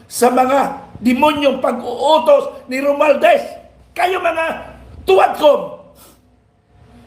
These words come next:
Babalik ka ng mundo, hanapin namin kayo. Gago kayo. Ang tatapang nyo, ang yayabang nyo. Akala nyo mas magaling kayo. Abogado yung kausap ninyo. Hindi naman pumasa ng baryan.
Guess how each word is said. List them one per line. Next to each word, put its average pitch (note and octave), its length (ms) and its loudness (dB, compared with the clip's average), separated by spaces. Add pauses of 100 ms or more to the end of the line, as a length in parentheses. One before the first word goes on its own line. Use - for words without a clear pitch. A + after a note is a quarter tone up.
(240)
Babalik A3+ 400 2
ka C4 160 -4
ng A#3 80 -6
mundo, A#3+ 240 0
hanapin B3 560 -2
namin B3 240 -4
kayo. C4+ 640 0
Gago D4+ 320 -6
kayo. C#4+ 400 -2 (1200)
Ang D4+ 240 0
tatapang C4+ 480 0
nyo, D4+ 240 2
ang C#4+ 160 -6
yayabang C4+ 640 0
nyo. D#4 120 4 (600)
Akala C#4 480 0
nyo D4 160 0
mas C#4+ 240 -6
magaling D4 400 -6
kayo. D4 160 0 (320)
Abogado C#4 560 2
yung C#4+ 160 2
kausap C#4 400 -2
ninyo. - 560 -4
Hindi A3+ 240 -4
naman D4 320 2
pumasa D4+ 320 0
ng C4+ 160 -2
baryan. C#4+ 560 0